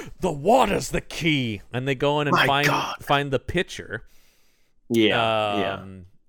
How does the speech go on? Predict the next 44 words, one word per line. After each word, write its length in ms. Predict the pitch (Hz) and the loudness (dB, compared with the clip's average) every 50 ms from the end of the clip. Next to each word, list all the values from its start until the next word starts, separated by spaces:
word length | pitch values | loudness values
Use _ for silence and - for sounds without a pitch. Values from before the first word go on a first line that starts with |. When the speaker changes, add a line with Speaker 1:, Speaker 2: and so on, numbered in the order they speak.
| _ _ - 123 | _ _ -2 -2
Speaker 1:
and 160 | 127 123 120 | -2 0 0
they 100 | 120 117 | -2 -4
pour 320 | - - - 127 147 147 | -4 -4 -4 -2 0 0
it 60 | 139 139 | 0 -2
into 160 | 139 135 135 | -2 -6 -6
the 120 | 131 131 | -6 -4
robot, 500 | 113 113 127 135 131 104 107 98 90 87 | -4 -2 0 0 0 -2 -2 -4 -4 -6
who 100 | 101 107 | -8 -10
tells 360 | - - 120 131 147 139 110 | -6 -2 -2 0 0 -2 -4
them, 260 | - 104 90 90 95 - - - - - 117 - - - | -6 -8 -10 -10 -12 -16 -20 -20 -20 -20 -20 -10 -2 2
well, 160 | 180 226 277 | 4 4 6
we 80 | 330 | 6
don't 120 | 403 480 440 | 6 6 8
know, 220 | 453 381 285 240 226 | 6 6 6 4 2
we 120 | 302 349 | 0 0
don't 180 | 453 453 349 - | 0 0 -2 -2
quite 260 | - 247 277 269 247 | 2 4 4 4 4
know 100 | 240 220 | 2 0
what 180 | 180 185 202 - | 2 0 0 -2
the 100 | 220 208 | 0 -2
robot 360 | 202 214 214 208 220 - - | 0 0 0 0 -2 -4 -2
tells 220 | - 208 202 208 196 | -2 -2 -2 -2 -2
them. 120 | 214 202 | -4 -2
All 140 | - 180 190 | -2 -2 0
we 80 | 196 190 | -2 -2
know 160 | 185 185 185 | -4 -4 -4
is 80 | 175 160 | -4 -4
there's 160 | 180 165 139 | -6 -8 -8
a 40 | 135 | -10
printout, 580 | - - - 165 190 180 - 156 120 120 107 120 | -10 -8 -8 -6 -6 -4 -2 -2 -2 -2 -2 -6
and 80 | 120 | -10
the 60 | 123 - | -10 -8
partner 320 | - 143 135 139 120 113 | -4 -4 -2 -2 -4 -6
goes, 340 | 101 113 101 90 82 - - _ _ - _ _ _ - - - | -6 -6 -8 -8 -10 -14 -20 _ _ -20 _ _ _ -20 -14 -10
"That 200 | 95 101 107 107 | -8 -6 -6 -8
ain't 240 | 104 104 107 95 _ 87 | -8 -12 -12 -14 _ -14
water." 400 | 87 85 90 98 98 90 - - - - - - - - - - _ - - - - - - - - - | -14 -12 -12 -12 -14 -16 -18 -20 -20 -20 -20 -20 -20 -20 -20 -20 _ -20 -20 -20 -20 -20 -20 -20 -16 -14
<laughs> 100 | - - - - - - - - - - - - 523 - - 415 - 523 - - 523 466 - - 466 - - - - - | -14 -14 -14 -18 -20 -20 -20 -20 -20 -16 -10 -8 -8 -8 -6 -6 -6 -6 -4 -4 -6 -6 -6 -6 -10 -10 -10 -6 0 4
Speaker 2:
Okay, 380 | - 339 330 - 147 143 196 240 | 4 4 6 6 6 6 4 2
so 760 | - - - - 170 165 160 160 165 165 160 160 156 160 - - | -4 -10 -6 2 6 6 8 8 10 8 8 6 4 2 -2 0
I 120 | - 135 147 | 2 2 2
guess 260 | 143 160 151 - - | 2 0 -2 -2 -2
that 380 | - 139 127 131 139 135 - - | 2 4 4 4 4 2 0 -2
line 600 | 127 117 113 110 107 107 107 104 107 107 107 | 0 2 4 4 2 2 0 -2 -6 -8 -10